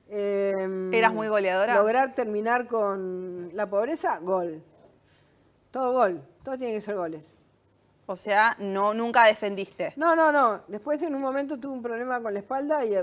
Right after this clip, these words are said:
Speaker 1: un tiempo jugué de arquera.
Speaker 2: Ah.
Speaker 1: Pero me atajaba todo.
Speaker 2: ¿Ah, sí?
Speaker 1: Sí, sí.
Speaker 2: Te, te
Speaker 1: Sí, en realidad me, me convocaron para la selección. ¿Sabías?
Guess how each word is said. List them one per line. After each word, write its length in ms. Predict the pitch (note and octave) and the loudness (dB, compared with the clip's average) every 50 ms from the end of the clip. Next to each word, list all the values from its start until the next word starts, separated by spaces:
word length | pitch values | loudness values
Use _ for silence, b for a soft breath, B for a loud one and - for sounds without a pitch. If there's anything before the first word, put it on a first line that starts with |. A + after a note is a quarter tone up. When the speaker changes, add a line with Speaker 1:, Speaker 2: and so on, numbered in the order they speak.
| F3 | -2
Speaker 1:
un 140 | - G#3 G#3 G3+ | -4 -12 -12 -10
tiempo 240 | A#3 A3+ G#3+ A#3 | -12 -10 -10 -10
jugué 220 | A3 - A3+ A3 A3 | -8 -4 -2 0 0
de 40 | G3+ | 0
arquera. 460 | G3 F#3+ - G#3 F#3+ E3+ D#3+ D#3 - _ - | 0 -2 -6 -6 -6 -8 -10 -12 -14 _ -6
Speaker 2:
Ah. 260 | A3 A3 A3 A#3 - _ _ _ - | -4 -4 -4 -6 -10 _ _ _ -14
Speaker 1:
Pero 160 | - A3+ A3+ | -8 -6 -4
me 100 | G#3 G3 | -4 -4
atajaba 420 | F#3+ F3+ F#3+ E3+ - G#3+ G#3 F#3+ E3 | -4 -4 -6 -6 -4 -4 -4 -4 -2
todo. 380 | G3 G#3 F3+ D3+ C#3+ D3 D3 _ _ | -4 -6 -6 -6 -10 -14 -20 _ _
Speaker 2:
¿Ah, 140 | - A3 G#3+ | -6 -6 -6
sí? 320 | - - A#3 C#4 E4 E4+ _ _ | -4 -6 -8 -8 -8 -10 _ _
Speaker 1:
Sí, 180 | - B3 A3 | -12 -12 -10
sí. 260 | - A3+ G#3 G3 F#3+ _ _ _ b b b b b b b | -8 -8 -10 -10 -10 _ _ _ b b b b b b b
Speaker 2:
Te, 120 | A#3 G#3+ | -10 -10
te 120 | A3 A#3 A#3 | -10 -10 -8
Speaker 1:
Sí, 320 | A3+ D4+ D4 B3 A#3 - - | -4 -2 -2 -2 -4 -6 -10
en 140 | G3 G#3 G3+ | -8 -6 -2
realidad 480 | G#3 G#3 G3+ A3 A#3+ C#4 D#4 F4+ F4 - - _ _ _ _ _ _ _ _ _ _ _ | 0 0 2 4 4 4 4 2 0 -4 -10 _ _ _ _ _ _ _ _ _ _ _
me, 640 | F#3 G3+ G3+ G3 F#3+ F#3+ G3 F#3+ F#3+ F#3+ F#3 F3 E3+ | -14 -10 -8 -6 -6 -6 -6 -6 -6 -6 -8 -10 -10
me 160 | - G3 G3+ F#3+ | -10 -10 -10 -6
convocaron 580 | G#3+ G#3 G#3+ G#3+ G#3 G3+ A3+ B3+ C#4 D4 C4+ A3+ | -6 -6 -4 -4 -4 -2 0 0 0 0 -2 0
para 360 | A#3 G#3+ G3 F#3+ F#3 F3+ F3 | 0 0 0 0 0 -2 -2
la 180 | F3+ F3 F3 | -4 -4 -6
selección. 600 | E3+ - G3+ F#3+ F#3+ F#3 - C#4 B3 G3+ F#3 E3+ _ _ _ _ _ _ _ _ _ _ _ _ _ _ _ _ _ _ | -6 -8 -10 -10 -10 -10 -8 -8 -8 -8 -8 -10 _ _ _ _ _ _ _ _ _ _ _ _ _ _ _ _ _ _
¿Sabías? 640 | - - G3 G3+ A#3 C#4+ E4 C4+ - - - _ | -14 -10 -6 -2 0 0 0 0 -2 -8 -20 _